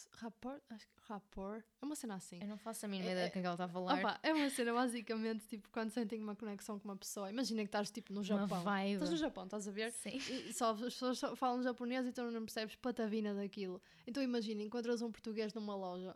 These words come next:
Speaker 1: Tipo,
Speaker 2: Ah,
Speaker 1: tu
Speaker 2: sim,
Speaker 1: crias
Speaker 2: sim, sim.
Speaker 1: automaticamente uma conexão só
Speaker 2: Porque
Speaker 1: por
Speaker 2: te
Speaker 1: ele ser
Speaker 2: identificas,
Speaker 1: português.
Speaker 2: yeah.
Speaker 1: Exato, isso é rapport.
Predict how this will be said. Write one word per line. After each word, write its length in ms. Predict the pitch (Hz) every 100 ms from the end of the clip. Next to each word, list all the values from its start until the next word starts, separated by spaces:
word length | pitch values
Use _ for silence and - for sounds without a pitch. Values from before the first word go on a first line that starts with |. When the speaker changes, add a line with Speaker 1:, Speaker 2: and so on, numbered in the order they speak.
| -
Speaker 1:
Tipo, 140 | - 220
Speaker 2:
Ah, 40 |
Speaker 1:
tu 120 | 220
Speaker 2:
sim, 80 | 254 240
Speaker 1:
crias 160 | 269
Speaker 2:
sim, 120 | 247 247
sim. 140 | 247
Speaker 1:
automaticamente 600 | 240 240 - 233 233 226
uma 120 | 247
conexão 500 | 233 226 226 - 240
só 120 | 240
Speaker 2:
Porque 120 | 247 -
Speaker 1:
por 100 | 262
Speaker 2:
te 60 |
Speaker 1:
ele 120 | 233
ser 80 | 226
Speaker 2:
identificas, 280 | 233 220 220
Speaker 1:
português. 320 | 240 208 - -
Speaker 2:
yeah. 220 | 220 208
Speaker 1:
Exato, 280 | 277 294 - -
isso 200 | 247 240
é 40 |
rapport. 460 | 226 214 214 185